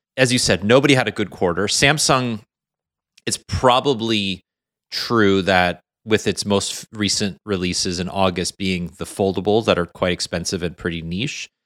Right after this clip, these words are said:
Interest in, like, newer Samsung phones and the overall volume of those devices would be lower anyway for Q four. Plus the fact that, like, you're not seeing the big sales on the S series that we saw in previous years.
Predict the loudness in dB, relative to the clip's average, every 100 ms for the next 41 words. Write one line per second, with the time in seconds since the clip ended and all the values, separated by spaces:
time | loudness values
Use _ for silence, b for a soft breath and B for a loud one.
0 | _ _ _ _ _ -4 -2 2 2 2
1 | 0 0 0 -2 0 2 2 2 0 2
2 | -2 -2 0 2 2 0 -2 -2 -2 2
3 | 2 2 -2 -8 _ -8 2 2 2 -2
4 | -2 -4 0 0 2 -2 -4 -6 -10 -2
5 | 2 2 0 -4 -6 -10 _ -6 -2 -2
6 | _ -8 -6 -2 2 4 2 0 -6 -4
7 | 2 2 2 -4 _ _ -12 -10 -6 -6
8 | 2 2 2 -6 _ _ _ _ -4 0
9 | 0 0 0 2 2 0 -4 -4 -6 -10
10 | _ _ _ _ _ -2 2 2 0 -2
11 | -2 -2 -4 -2 -2 0 0 0 2 0
12 | 0 -2 -2 -4 -2 0 0 0 0 -2
13 | -2 -2 -6 -8 -6 -4 -4 0 2 0
14 | -4 -6 -2 -2 -2 0 0 0 -6